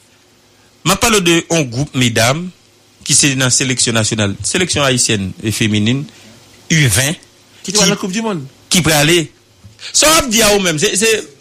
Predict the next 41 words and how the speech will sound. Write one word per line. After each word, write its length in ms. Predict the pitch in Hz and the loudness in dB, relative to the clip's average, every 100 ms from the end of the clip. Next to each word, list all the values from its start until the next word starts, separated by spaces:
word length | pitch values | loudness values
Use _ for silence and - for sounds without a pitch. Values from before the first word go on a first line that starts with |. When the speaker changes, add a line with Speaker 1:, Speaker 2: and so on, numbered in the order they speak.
| - | -14
Speaker 1:
c'est, 440 | - - - - | -12 -6 -6 -4
c'est, 180 | - - - - - - - | -4 -6 -12 -20 -20 -20 -6
ça 280 | - - 269 | 0 2 2
veut 80 | 214 | 2
dire, 160 | 180 | 2
mais 100 | 143 | 2
c'est 140 | 120 170 | 2 2
sélection 400 | 202 196 - 143 | 2 0 0 -2
qualifiée 400 | 160 143 127 131 | -2 0 -2 0
déjà, 260 | 127 120 | 0 0
comme 140 | 113 131 | 0 -2
si 160 | 143 | -2
gon, 240 | 120 135 127 - | -2 -2 -4 -8
gon, 260 | 131 139 131 | -4 -4 -2
gon 200 | 123 127 | -4 -2
trophée 480 | - 147 - 165 | 0 0 2 0
qui 80 | 160 | -2
a 40 | 143 | -2
participé, 480 | 139 127 123 123 | -2 -2 -2 -2
qui 100 | 131 | -2
a 60 | 131 | -4
passé 380 | - 135 120 151 | -2 0 2 2
dans 120 | 139 - - | 0 -4 -4
tout 140 | 220 - - | -4 -4 -2
pays, 340 | 185 156 190 | 2 2 0
côté, 460 | 196 147 139 156 147 - - - | -2 -2 2 0 0 -4 -20 -6
qui 100 | - | 0
est 20 | |
dans 60 | 175 | 0
la 60 | 175 | 0
Coupe 140 | 190 | -2
du 100 | 170 | 0
Monde 160 | 202 220 | 0 0
là. 160 | 208 - - - | -2 -4 -14 -4
C'est 140 | 170 | 0
de 80 | 156 | 2
lui, 100 | 165 | 2
on 60 | |
va 80 | 220 | 2
parler. 300 | - 131 113 | 2 0 2
Lui-même, 400 | 147 160 196 190 | 2 2 0 -2